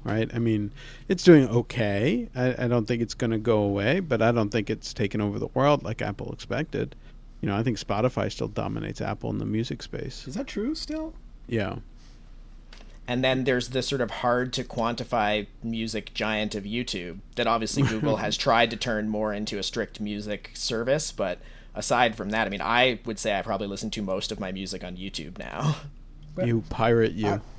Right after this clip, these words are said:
Speaker 2: this is,
Speaker 3: But
Speaker 2: this
Speaker 3: a
Speaker 2: is
Speaker 3: lot
Speaker 2: kinda
Speaker 3: of it's authorized, though it, admittedly I don't pay close attention to which ones are and which ones aren't.
Speaker 1: Yeah.
Speaker 3: But
Speaker 1: Well,
Speaker 3: these
Speaker 1: there,
Speaker 3: days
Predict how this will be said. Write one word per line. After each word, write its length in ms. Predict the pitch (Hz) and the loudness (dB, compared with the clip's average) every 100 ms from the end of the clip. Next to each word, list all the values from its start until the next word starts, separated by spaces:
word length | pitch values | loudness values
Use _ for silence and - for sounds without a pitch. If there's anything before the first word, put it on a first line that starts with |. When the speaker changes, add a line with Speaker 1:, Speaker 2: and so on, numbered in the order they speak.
| - | -6
Speaker 2:
this 220 | 156 170 | -2 0
is, 100 | 185 | 6
Speaker 3:
But 80 | 175 | 8
Speaker 2:
this 100 | 202 | 12
Speaker 3:
a 40 | 208 | 12
Speaker 2:
is 40 | |
Speaker 3:
lot 200 | 202 214 | 12 12
Speaker 2:
kinda 60 | 269 | 12
Speaker 3:
of 40 | 240 | 12
it's 120 | 220 | 12
authorized, 600 | 214 - 165 113 113 127 | 12 12 8 4 2 6
though 100 | 139 | 6
it, 120 | 135 | 8
admittedly 540 | 143 151 156 160 143 | 4 6 6 8 8
I 60 | 131 | 8
don't 180 | 139 139 | 8 8
pay 140 | 143 | 6
close 420 | 123 143 139 147 | 6 8 8 8
attention 480 | 143 143 131 131 123 | 6 6 6 4 2
to 120 | 117 117 | 2 2
which 260 | 127 - | 0 0
ones 220 | 123 117 | 0 4
are 180 | 117 117 | 6 6
and 80 | 110 | 4
which 180 | 117 - | 0 -2
ones 200 | 101 95 | -4 -2
aren't. 400 | 123 107 73 - | 0 0 -2 0
Speaker 1:
Yeah. 60 | 135 | 6
Speaker 3:
But 280 | 147 160 | 8 8
Speaker 1:
Well, 120 | 131 175 | 12 12
Speaker 3:
these 120 | |
Speaker 1:
there, 0 | |
Speaker 3:
days 80 | 208 | 12